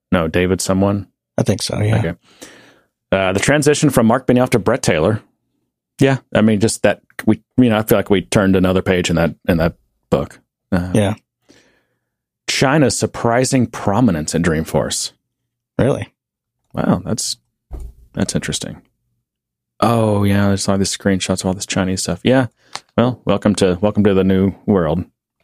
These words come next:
Speaker 1: Salesforce Genie, the key-,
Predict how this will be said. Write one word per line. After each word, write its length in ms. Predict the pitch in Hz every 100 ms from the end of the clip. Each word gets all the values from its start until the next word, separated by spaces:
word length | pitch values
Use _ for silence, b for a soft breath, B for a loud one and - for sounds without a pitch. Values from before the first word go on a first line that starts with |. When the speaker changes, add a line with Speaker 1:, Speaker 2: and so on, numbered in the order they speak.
| B B B B B B B B
Speaker 1:
Salesforce 500 | - 143 - 175 -
Genie, 460 | - 127 117 85
the 140 | 98 98
key-, 540 | - 135 120 110 110